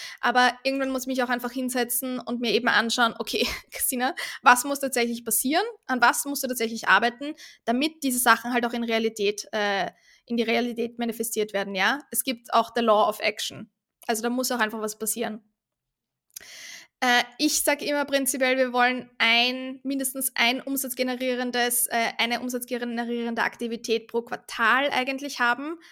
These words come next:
Und dann muss das auch bitte ein bisschen eine größere, ähm, umsatzgenerierende Aktivität einfach sein.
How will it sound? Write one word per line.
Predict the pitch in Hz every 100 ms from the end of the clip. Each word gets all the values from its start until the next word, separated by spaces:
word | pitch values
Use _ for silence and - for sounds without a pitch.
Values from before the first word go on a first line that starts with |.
| -
Und | 254
dann | 247
muss | 247 240
das | 247
auch | 233
bitte | 233 233
ein | 226 233
bisschen | 240
eine | 226 220
größere, | 233 240 240 262 269 277 - -
ähm, | - 240 240 247
umsatzgenerierende | 254 247 247 247 240 247 247
Aktivität | 233 226 240 240 240 240
einfach | 240 240 240
sein. | - 233 226